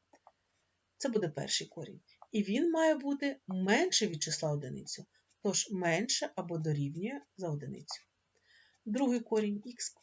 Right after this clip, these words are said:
друге. Це буде а плюс один, але тепер мінус три а і мінус один, бо мінус стоїть перед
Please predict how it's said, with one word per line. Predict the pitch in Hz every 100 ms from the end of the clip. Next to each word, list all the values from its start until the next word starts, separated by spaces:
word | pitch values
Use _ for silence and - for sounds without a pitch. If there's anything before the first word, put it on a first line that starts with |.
| _ -
друге. | 160 202 190 196 185 _ _ _ _ _ _ _ _ _ _ _ _ _ _ _ _ _ _ _ _ _
Це | - 233
буде | 170 156 147 147 - _ _ _ _ _ _ _ _
а | 214 208 180
плюс | - 196 185 165 156 - -
один, | 190 277 381 -
але | 185 180
тепер | 202 208 202
мінус | 202 202 233 277 262 170 143 139 - - - _ _ _ _ _ _ - - -
три | 165 147 -
а | 170 330 - _ _ _ _ _ - _ _ _ _
і | 208
мінус | 196 196 202 220 247 -
один, | 214 214 170 147
бо | 170
мінус | 190 190 226 247
стоїть | - 196 180 -
перед | 170 170